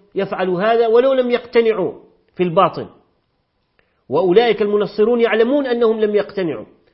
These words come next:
ولكنهم ينظرون إلى الأجيال التالية، حينما ينشأ هؤلاء الكبار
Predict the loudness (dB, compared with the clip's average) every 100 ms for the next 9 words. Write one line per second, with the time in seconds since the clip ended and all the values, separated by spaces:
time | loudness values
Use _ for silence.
0 | _ -6 -6 -4 -4 -2 -2 -2 -2 0
1 | 0 0 -2 -2 -4 -6 -12 -4 -4 -4
2 | -8 -6 -4 -6 -12 -20 _ _ _ _
3 | _ -8 -4 0 2 2 0 -6 -6 -4
4 | -4 -2 -2 -2 -6 -4 -4 -6